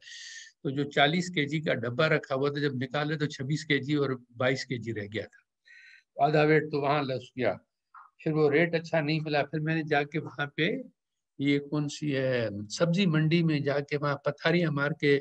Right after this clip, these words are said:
वो माल बेचा थोड़ा थोड़ा करके, तो total losses होते थे, लेकिन उससे कोई दिल बर्दाश्त नहीं होता था, दूसरा काम ले लें आप। तो entrepreneur के लिए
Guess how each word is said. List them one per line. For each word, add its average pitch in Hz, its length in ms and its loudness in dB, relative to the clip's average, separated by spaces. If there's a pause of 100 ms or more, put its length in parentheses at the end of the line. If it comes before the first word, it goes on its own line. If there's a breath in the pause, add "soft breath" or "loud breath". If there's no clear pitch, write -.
(160)
वो 127 180 -2
माल 123 300 0
बेचा 120 420 -2
थोड़ा 127 380 -2
थोड़ा 117 260 -2
करके, 120 360 -8 (680 loud breath)
तो - 300 -4
total 185 220 4
losses 147 440 0
होते 104 280 -4
थे, - 180 -14 (440 soft breath)
लेकिन 156 220 0
उससे 170 260 2
कोई 165 220 0
दिल 139 180 2
बर्दाश्त 170 480 2
नहीं 165 160 0
होता 143 240 0
था, 110 80 -4
दूसरा 131 320 0
काम 175 260 2
ले 170 120 2
लें 165 140 4
आप। 147 220 0 (760 loud breath)
तो 208 160 4
entrepreneur 202 920 2
के 175 220 2
लिए 139 520 2